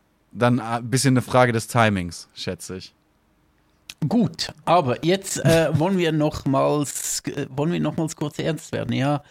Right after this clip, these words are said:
Speaker 2: es ist ein ernstes Thema. Noch einmal, leider.
Speaker 1: Ich geb mir Mühe.
Speaker 2: Ähm, es gibt ja so diese rechte Rede, äh, dieses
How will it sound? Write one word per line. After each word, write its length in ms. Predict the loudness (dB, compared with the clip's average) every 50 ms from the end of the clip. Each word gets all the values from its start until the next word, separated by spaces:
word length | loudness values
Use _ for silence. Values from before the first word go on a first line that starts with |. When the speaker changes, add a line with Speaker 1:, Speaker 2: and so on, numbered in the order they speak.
| -20 -20 _ _ _
Speaker 2:
es 80 | -8
ist 160 | -6 -4 -2 0
ein 140 | 0 0 0
ernstes 400 | 0 0 -2 -2 -4 -8 -8 -4
Thema. 360 | -2 0 0 2 0 0 -2 -6 _ _ _ _ -4
Noch 140 | -4 -2 -2
einmal, 340 | 0 0 0 0 -2 -4 -6 _ _ _ _
leider. 320 | -2 0 0 2 0 -2 -6 -8 _ _
Speaker 1:
Ich 140 | -12 -10 -4
geb 160 | -2 0 0
mir 80 | 2 2
Mühe. 300 | 2 2 2 0 -2 -4 -8 _ _ _ _ _ _ _ _ _ -20 -20 -20 _ _ _ _ _ _ _ _ _ _ _ -20 -20 _ _ _
Speaker 2:
Ähm, 400 | 2 4 4 4 4 2 2 0 -4 -12 _ _ _ _
es 220 | _ -4 -4 -2 -2
gibt 180 | -4 -2 0
ja 140 | 0 0 0 0
so 260 | -2 -2 -2 -2 -2
diese 420 | -2 -2 -2 -2 0 0 0 0 0 -2
rechte 760 | -2 0 0 0 0 0 -2 -4 -2 0 0 0 0 -2 -4 _ _
Rede, 840 | -4 -2 0 0 0 0 0 0 2 2 2 2 2 2 0 0 -2 -4 -4
äh, 380 | -2 -2 0 0 0 0 -2
dieses 580 | -4 -6 -6 -6 -4 -4 -4 -4 -6 -8 -10 -14